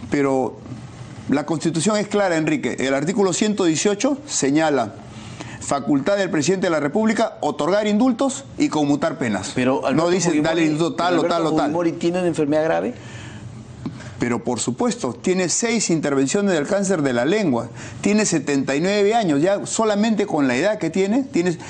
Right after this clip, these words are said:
Speaker 1: setenta y nueve años, seis veces intervenido el cáncer de la lengua, acaba de tener un episodio cardíaco gravísimo que ha podido terminar con su vida, felizmente se ha logrado sa-, sacar adelante.
Speaker 2: ¿Tanto como
Speaker 1: Acabamos
Speaker 2: gravísimo?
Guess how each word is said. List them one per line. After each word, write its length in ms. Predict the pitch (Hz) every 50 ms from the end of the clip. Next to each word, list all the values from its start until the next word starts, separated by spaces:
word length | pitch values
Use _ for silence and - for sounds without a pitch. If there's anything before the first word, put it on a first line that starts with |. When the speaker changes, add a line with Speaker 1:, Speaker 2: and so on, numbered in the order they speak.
| - - - -
Speaker 1:
setenta 460 | - - 139 123 135 135 120 - 123
y 40 | 139
nueve 280 | 156 170 185 190 202 214
años, 300 | 220 226 226 208 - -
seis 240 | - - 196 190 190
veces 240 | 190 190 170 - 180
intervenido 460 | 160 135 143 135 131 143 165 175 165
el 40 | -
cáncer 300 | 175 170 170 160 160 147
de 100 | 139 135
la 120 | 135 143
lengua, 320 | 160 185 185 185 202 202 - - - - - -
acaba 380 | - 127 127 - 190 190 190 175
de 100 | 170 156
tener 240 | - 160 170 185
un 80 | 185 185
episodio 540 | 175 151 131 143 127 - 175 180 180 170 123
cardíaco 460 | 135 135 139 160 175 165 - 160 139
gravísimo 760 | 127 135 135 135 143 160 190 202 - - 185 156 170 208 220 - - - - - - - - - - - - - - - -
que 100 | - 165
ha 100 | 160 160
podido 320 | - 151 156 190 208 196 -
terminar 400 | 170 147 139 143 151 165 170 170
con 160 | 170 156 127
su 140 | - 147 139
vida, 280 | 160 175 185 180 160
felizmente 1040 | 143 - - - - 190 190 190 190 180 170 190 202 208 185 143 156 143 131 - 147
se 160 | - - -
ha 80 | 151 156
logrado 460 | 160 156 151 160 165 165 165 156 139
sa-, 260 | - - 131 135 -
sacar 300 | - - 127 123 151 156
adelante. 520 | 156 143 139 151 160 165 165 - 220 254 240 - - - - - - -
Speaker 2:
¿Tanto 300 | - 143 135 - - -
como 60 | 143
Speaker 1:
Acabamos 240 | 160 175 190 185 -
Speaker 2:
gravísimo? 580 | 135 131 139 156 185 180 - 202 208 233 311